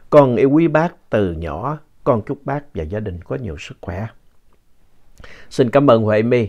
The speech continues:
Đó là lời chia sẻ đầu tiên. Rồi, bây giờ chúng ta bắt đầu vào kho tàng truyện ma dân gian Việt Nam kỳ thứ bốn trăm mười hai. Với những câu chuyện ma,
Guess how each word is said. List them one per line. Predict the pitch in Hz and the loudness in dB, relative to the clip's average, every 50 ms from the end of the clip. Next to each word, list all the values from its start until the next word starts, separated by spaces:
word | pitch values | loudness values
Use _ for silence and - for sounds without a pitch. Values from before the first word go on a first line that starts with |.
| - | -4
Đó | - 147 147 | -2 0 0
là | 143 127 113 | 2 2 2
lời | 113 113 95 95 | 2 0 0 -2
chia | 95 - 120 110 | -4 -6 -8 -8
sẻ | - - 113 110 | -6 -4 -4 -4
đầu | 139 127 101 98 - - | -2 -4 -4 -6 -6 -4
tiên. | - - - 98 - - - - - - - - - - | -2 -2 -2 -2 -4 -10 -20 -20 -20 -20 -20 -20 -16 -2
Rồi, | - 156 151 139 104 - - - - - | 6 8 8 8 8 6 -4 -16 -4 2
bây | 156 151 143 | 4 4 6
giờ | 123 120 104 - | 4 2 0 0
chúng | - 151 160 | -4 -6 -4
ta | - 131 | -4 -4
bắt | 139 165 180 - | -4 -4 -6 -6
đầu | - 120 101 98 101 | -2 -2 -2 -2 -2
vào | 107 95 92 | -4 -4 -6
kho | - - - 175 170 175 | -6 -10 -8 -6 -4 -4
tàng | 160 - - 113 110 101 95 | -4 -4 -4 -4 -4 -4 -6
truyện | - - 107 98 117 | -8 -6 -6 -6 -4
ma | 131 120 | -4 -4
dân | 117 123 110 117 113 | -4 -4 -6 -6 -4
gian | 120 113 113 | -4 -4 -4
Việt | 101 90 - - | -4 -8 -8 -6
Nam | 113 120 113 113 | -6 -6 -6 -6
kỳ | 110 - 92 80 | -8 -8 -8 -10
thứ | 73 - 113 117 120 | -8 -6 -6 -6 -4
bốn | 135 135 117 139 156 147 - | -4 -4 -4 -4 -6 -6 -6
trăm | - - 113 101 | -4 -4 -2 -2
mười | 95 87 78 76 | -2 -4 -4 -6
hai. | 69 73 90 104 101 104 90 - - - - - - - - - - - - _ - - - - - - _ _ _ _ _ _ | -8 -8 -6 -4 -4 -4 -4 -6 -10 -18 -20 -20 -20 -20 -20 -20 -20 -20 -20 _ -20 -20 -20 -20 -20 -20 _ _ _ _ _ _
Với | - 160 185 190 | 2 4 6 6
những | 185 147 147 143 | 6 4 2 2
câu | - 143 135 117 | 2 0 0 0
chuyện | - - 92 95 120 127 | -4 -6 -4 -4 -4 -4
ma, | 123 123 120 117 110 107 104 | -2 -2 -2 -2 -4 -4 -8